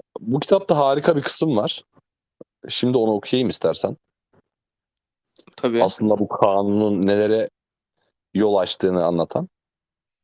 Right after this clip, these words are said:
Speaker 1: İnsanlar arasında yok ediciler belirdiğinde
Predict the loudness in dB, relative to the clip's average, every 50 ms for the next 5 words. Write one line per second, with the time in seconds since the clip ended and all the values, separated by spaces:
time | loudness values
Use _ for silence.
0 | -20 _ _ -2 -2 0 0 2 2 2 2 4 2 2 2 2 0 0 0 2
1 | 2 2 2 2 2 0 2 2 2 2 2 4 4 2 4 4 2 2 2 2
2 | 2 2 2 2 0 0